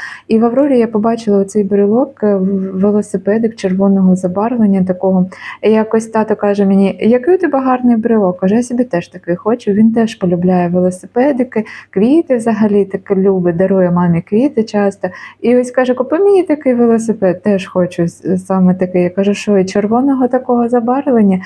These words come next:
Бо, каже, "Там був чорний і червоний". Він каже: "Ні, саме червоний і саме ось такий".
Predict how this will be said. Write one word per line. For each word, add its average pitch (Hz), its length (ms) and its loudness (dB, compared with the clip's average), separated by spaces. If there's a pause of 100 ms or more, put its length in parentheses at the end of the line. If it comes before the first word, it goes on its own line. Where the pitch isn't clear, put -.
(180)
Бо, 202 180 2
каже, 214 260 0
"Там 226 280 2
був 226 320 0
чорний 262 500 2
і 208 40 -2
червоний". 175 500 -2
Він 180 80 2
каже: 214 200 0
"Ні, 190 260 2
саме 285 300 -2
червоний 254 580 0
і 202 40 0
саме 226 360 2
ось 202 100 -2
такий". 190 400 -4